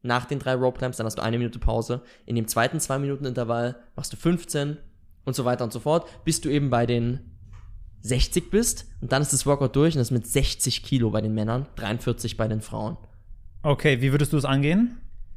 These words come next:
Speaker 1: Ganz ehrlich, das ist, wär so ein Workout, wo ich voll reinsprinten würde.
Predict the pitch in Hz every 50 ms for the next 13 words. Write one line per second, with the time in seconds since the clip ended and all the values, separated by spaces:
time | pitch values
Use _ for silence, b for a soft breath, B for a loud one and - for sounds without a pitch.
0 | b b b b b b b b b b b b b - - - - - 135 135
1 | 135 113 127 139 147 156 151 - 139 131 135 143 - - - 113 120 131 131 127
2 | 135 131 127 123 123 120 - 123 107 117 117 113 - - - 127 120 113 110 110
3 | 110 110 - - 113 110 - 113 104 - - 104 104 110 123